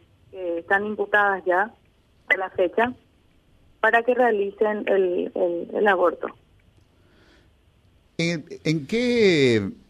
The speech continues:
Speaker 2: estado de desarrollo está la carpeta investigativa? ¿Qué decisiones toma usted, doctora?
Speaker 1: Bueno, antes que nada es importante mencionar y acotar que la niña inicialmente en, en forma inmediata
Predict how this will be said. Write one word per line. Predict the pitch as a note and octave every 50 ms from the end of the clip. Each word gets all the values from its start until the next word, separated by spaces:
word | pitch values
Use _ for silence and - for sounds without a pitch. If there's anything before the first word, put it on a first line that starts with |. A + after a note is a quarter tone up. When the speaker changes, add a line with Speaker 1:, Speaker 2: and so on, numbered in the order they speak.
| _ _ -
Speaker 2:
estado | D3 C3 B2 - - E3+ D#3+ E3 F3 F3 E3+ E3
de | D#3+ D3+
desarrollo | C#3 - C#3+ A#2 G#2 A#2 A#2+ B2+ C3 A2
está | - - A#2
la | A#2+ B2 A#2+
carpeta | A#2 G2 E2+ - A2 A2 - - A#2+ A#2 A2+ A2 G#2
investigativa? | A2 G#2 G#2+ G#2+ - - A2 G#2 G2 F2 E2 - C#3 D3+ D3+ C#3+ C3
¿Qué | - E3
decisiones | F#3 G3+ G3 - E3 B2+ - C#3+ C3 B2+ A2+ -
toma | - F#2+ F#2+ F#2
usted, | F2+ E2+ - F#2 E2 D#2 D2+ D2+ D2
doctora? | D2 C#2 - - C#2 B1+ C#2+ C#2+ D#2 - _ _ _ _ _ _ _ _ _ _ _ _ _ _
Speaker 1:
Bueno, | F#3 F#3+ F3+ F3 F3 - - - -
antes | - G#3+ A#3+ C4+ C#4 C4+
que | D4+ C4+
nada | B3 A#3 A#3 A#3 A#3 A3+ A3
es | A3+
importante | A#3+ B3 A#3+ A#3+ A3 G3 - G3+ G3 F#3+ G3+ G3+ G#3 G#3+ G#3+ - - -
mencionar | A3 G#3 G#3 A3+ A3 - - A3+ G3+ G3 G3 G3+
y | A3 A3+
acotar | A3+ - - G#3 - - E3+ E3 F3+ G3 - _ _ _ _ _ _ _ _ _ _ - _ _ _ - - -
que | A3+ A3
la | A3 A3+
niña | A3+ A3+ A#3 A#3+ A#3+ B3+ B3 B3+ B3+ B3+ - - -
inicialmente | A#3 A3+ A3+ G#3 G#3 - A3 A3+ A3 A3 A3 A3 A3 A3+ A#3 A#3 A#3 A#3 A#3 A3 G#3
en, | G3 G3 F#3 -
en | G#3 F#3+ F#3+ F#3 F3+ F3+
forma | - G3+ G#3 G#3+ G#3+ A3+
inmediata | A3+ A3+ A3+ G#3 G3+ G3+ G#3+ A3 - - G#3+